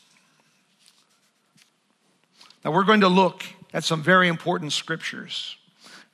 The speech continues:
And I want you to listen carefully, but I also want you to hear clearly. I want you to listen carefully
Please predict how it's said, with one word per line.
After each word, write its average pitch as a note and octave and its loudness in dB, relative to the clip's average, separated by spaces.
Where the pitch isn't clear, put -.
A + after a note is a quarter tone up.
And D#3 -4
I E3 2
want G3 2
you G3 2
to F3+ 2
listen G#3+ 2
carefully, C#3 -4
but E3 0
I F3 4
also F#3+ 4
want F3+ 0
you F3 -2
to D#3+ 0
hear F#3+ 2
clearly. E3+ -2
I D#3 0
want F3+ 2
you F3 2
to D#3+ 2
listen G#3 2
carefully C#3 -2